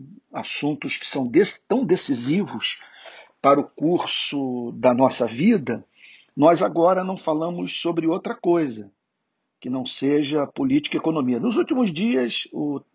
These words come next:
aquele programa da T V Globo, Big Brother, ah, também ultimamente tem sido falado muito sobre o, o armamentismo.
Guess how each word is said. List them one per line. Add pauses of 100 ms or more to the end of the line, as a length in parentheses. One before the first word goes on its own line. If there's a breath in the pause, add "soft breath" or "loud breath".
(120)
aquele
programa
da
T
V
Globo, (640 loud breath)
Big
Brother, (600)
ah, (180)
também (240)
ultimamente
tem
sido
falado
muito
sobre
o,
o
armamentismo.